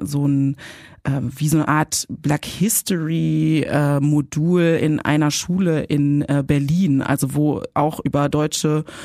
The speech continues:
ähm, äh, Kolonialvergangenheit aufgeklärt wird und über, ähm, auch WiderstandskämpferInnen, äh, gegen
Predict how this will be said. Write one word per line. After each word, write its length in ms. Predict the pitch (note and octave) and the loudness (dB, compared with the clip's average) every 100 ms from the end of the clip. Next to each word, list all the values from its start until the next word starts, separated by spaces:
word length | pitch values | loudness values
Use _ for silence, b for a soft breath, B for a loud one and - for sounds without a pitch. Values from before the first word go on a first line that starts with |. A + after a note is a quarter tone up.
| B B - | B B -4
ähm, 360 | B2+ C#3+ D3 D3 | 0 2 2 0
äh, 360 | C#3 D3 D3 D3 | 0 0 0 -2
Kolonialvergangenheit 1300 | - D3+ D3+ D3+ E3 D#3+ D3 C#3+ D3 D3+ D3+ C#3+ - | 0 0 2 2 2 0 0 0 2 2 2 0 0
aufgeklärt 960 | B2+ D3 - D3+ - D3 D3 D3 D3 | -2 -2 -2 -4 -2 0 0 -2 -2
wird 480 | C#3 C#3+ D3 D3 - B B B | 0 2 2 0 -6 B B B
und 240 | - D3 C3+ | 0 0 0
über, 840 | - D3 D3 D3 D3 C#3 - F2 | -2 0 2 2 2 0 0 -2
ähm, 220 | C3+ C#3 C#3 | 0 0 0
auch 240 | C#3+ - | -2 -2
WiderstandskämpferInnen, 1800 | F#3 A#3 - - C3 C3 - - C3+ C3+ - - C3+ C3+ C3+ C3+ C#3 C#3 | 0 0 0 -2 -2 -4 -4 -2 -2 -2 -4 -2 0 0 0 0 -2 -2
äh, 280 | B2+ C3 C3 | -2 -2 -2
gegen 480 | D3+ F3+ D#3 C#3+ | -2 0 0 -2